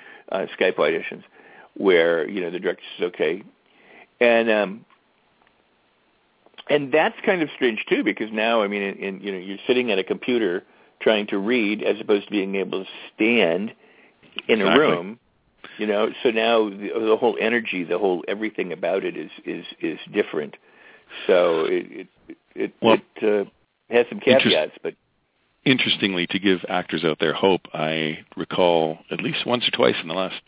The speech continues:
Speaker 2: six months with these movies I just finished, actually picking an actor that was sent in by video rather than some of the actors that were there physically, just because,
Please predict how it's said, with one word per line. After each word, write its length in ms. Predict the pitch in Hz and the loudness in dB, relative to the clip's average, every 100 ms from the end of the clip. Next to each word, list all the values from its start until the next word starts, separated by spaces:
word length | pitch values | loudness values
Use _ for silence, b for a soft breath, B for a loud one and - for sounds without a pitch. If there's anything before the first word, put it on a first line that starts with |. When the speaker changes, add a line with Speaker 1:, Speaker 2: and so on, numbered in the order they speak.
| - | -4
Speaker 2:
six 180 | - - | -4 -2
months 240 | 98 98 | -6 -6
with 140 | 85 | -10
these 160 | - 82 - | -8 -10 -4
movies 240 | 98 98 78 | -4 -2 -2
I 100 | 76 | -2
just 180 | 76 - | -2 -4
finished, 360 | 80 71 - - - | -6 -6 -6 -8 -2
actually 300 | 82 - 80 - | 0 2 -2 -4
picking 300 | 107 - 73 | -4 -2 -2
an 80 | |
actor 320 | 71 76 - 50 | 0 -2 -2 -2
that 140 | 50 | -2
was 160 | 64 80 - | -4 -6 -4
sent 200 | 87 78 | -4 -4
in 120 | 82 | -2
by 140 | 78 | -2
video 340 | 76 85 85 78 | 0 2 4 2
rather 300 | 76 76 76 | 2 0 -2
than 240 | 76 73 - B B B B B B - | -8 -10 -16 B B B B B B -6
some 120 | - | -4
of 60 | 78 | 2
the 80 | 76 | 2
actors 260 | 76 80 78 | 4 2 2
that 80 | - | 0
were 100 | 80 | 2
there 180 | 78 - | 2 2
physically, 420 | 90 87 - - | 0 0 -2 -4
just 180 | - 85 | -4 -6
because, 300 | - - 82 | -6 -2 -2